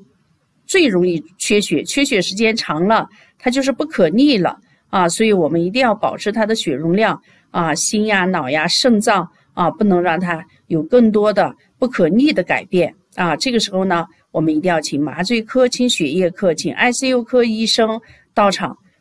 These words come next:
来替我们做这些事情，因为我们这些事情呢，产科医生他就无能为力了。啊，所以说三级，三级就是要全院，啊，总动员，请专家，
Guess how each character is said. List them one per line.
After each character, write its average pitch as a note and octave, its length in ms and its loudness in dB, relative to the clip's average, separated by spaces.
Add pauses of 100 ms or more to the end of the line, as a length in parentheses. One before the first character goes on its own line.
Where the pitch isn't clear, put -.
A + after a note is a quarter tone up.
来 E3+ 240 2
替 - 200 -4
我 E3 160 2
们 C#3 140 -4
做 D#3+ 220 0
这 E3 120 -4
些 D3 140 -6
事 D3+ 180 -6
情， C#3+ 240 -8
因 D#3 120 -2
为 F#3+ 100 2
我 D#3+ 140 0
们 D3+ 160 -4
这 B3 140 -2
些 F#3 180 -2
事 F3 160 -4
情 E3 200 -4
呢， D#3 160 -4 (260)
产 D#3+ 200 -6
科 F3 140 -6
医 F#3 160 -2
生 G#3+ 280 -2 (280)
他 - 120 -8
就 E3+ 140 -2
无 C3+ 120 -6
能 D#3 220 -4
为 B2+ 180 -8
力 F3+ 180 0
了。 C#3+ 160 -4 (420)
啊， E3+ 180 -2
所 F#3 160 -4
以 F3 80 2
说 E3+ 240 -2
三 C4 380 0
级， G3+ 420 -6 (220)
三 D4+ 340 2
级 G3+ 240 -4
就 A3 160 -2
是 F#3 180 -2
要 D#3+ 180 2
全 F#3 520 0
院， C#4 240 4 (520)
啊， F#3 340 0
总 F#3 180 2
动 A#3+ 220 4
员， G3 360 2 (280)
请 F#3 260 0
专 A#3+ 240 2
家， A#3+ 380 0